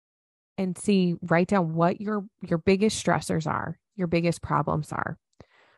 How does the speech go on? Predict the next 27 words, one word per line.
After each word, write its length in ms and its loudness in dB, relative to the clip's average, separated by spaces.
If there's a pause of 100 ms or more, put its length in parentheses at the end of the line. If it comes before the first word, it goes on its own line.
(220)
Write 320 2
down 260 2
ideas 460 2
and 120 -2
solutions. 840 -2 (1700)
Write 400 0
down 220 0
a 80 0
timeline 840 -4
for 240 -2
them 440 -6 (180)
and 160 4
what 160 6
it 120 2
looks 320 -2
like 260 -2
to 140 -14
you. 260 -8 (720)
So 200 6
for 180 4
me, 340 4 (360)
I'll 140 4
use, 420 4
um, 400 2 (760)
the 120 6
first 480 -2 (260)
Friday, 520 -2